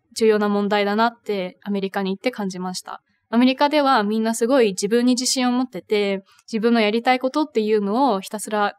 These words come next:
突き進んでるっていう環境だったので、私はもっと日本の女性がそういう自分らしい自分であるのを応援したいなって思って、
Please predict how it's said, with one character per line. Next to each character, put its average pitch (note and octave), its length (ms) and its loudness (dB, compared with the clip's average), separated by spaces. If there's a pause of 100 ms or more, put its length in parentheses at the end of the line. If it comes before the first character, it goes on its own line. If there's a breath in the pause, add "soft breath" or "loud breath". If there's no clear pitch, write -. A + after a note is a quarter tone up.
(160)
突 - 0 -
き - 100 -12
進 A#3+ 280 0
ん A3 40 2
で G3 80 -2
る F#3 160 -6
っ - 60 -20
て F#3 100 -8
い F#3+ 120 -4
う F3+ 40 -6
環 F#3+ 220 -8
境 G3+ 160 -8
だ G#3 100 -2
っ G3+ 80 -8
た F#3+ 120 -12
の F#3 160 -8
で、 G3 220 -6 (340)
私 B3 240 -2
は D4+ 160 4
も A#3+ 100 0
っ A#3+ 100 -8
と G#3+ 220 0
日 G#3 120 -2
本 A#3+ 120 2
の B3 140 2
女 B3 100 2
性 B3+ 240 0
が B3+ 300 0
そ - 120 -10
う G#3 40 -2
い - 20 0
う G3 40 -4
自 G#3 120 -6
分 B3 220 2
ら B3+ 80 2
し C#4+ 180 -2
い - 40 0
自 F#3+ 180 -4
分 F#3+ 180 -4
で G3+ 240 -2 (420 soft breath)
あ A3 80 -2
る A3 140 2
の G#3 340 0
を F#3+ 100 -6 (200 soft breath)
応 G#3+ 180 2
援 G#3 100 -2
し - 80 -4
た A#3 160 2
い G#3+ 40 0
な A3+ 140 2
っ A#3 120 -2
て F#3+ 120 -6
思 F#3+ 160 -4
っ F#3+ 40 -12
て、 B3 380 -4